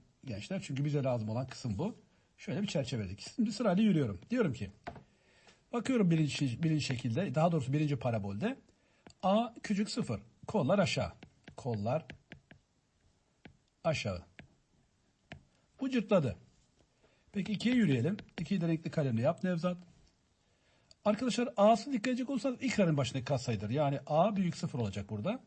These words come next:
Kollar yukarı. O zaman bu cevap cepte. Üçe yürüyelim şimdi. Gençler. Renkli kalem al.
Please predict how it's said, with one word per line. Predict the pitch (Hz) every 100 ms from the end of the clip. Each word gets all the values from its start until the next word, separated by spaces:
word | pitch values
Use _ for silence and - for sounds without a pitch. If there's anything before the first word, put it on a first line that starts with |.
| - - _
Kollar | - 110 92 135 165 - - - - - - - _ _ _ _ _ _
yukarı. | 185 127 82 - _ _ _ _ _ _ - - - _ _ _ _ _ _ _ _ - _ _
O | 185
zaman | 120 165 160
bu | 151
cevap | 127 104 - - -
cepte. | 147 - 101 - - _ _ _ _ _ _ _ - - _ _ -
Üçe | 220 -
yürüyelim | 262 175 135 113
şimdi. | - 117 180 269 - _ _ _ _ _ _
Gençler. | - 110 - 190 220 _ _ _ - _ _ _ - _ - -
Renkli | 113 -
kalem | - 92 98
al. | 156 208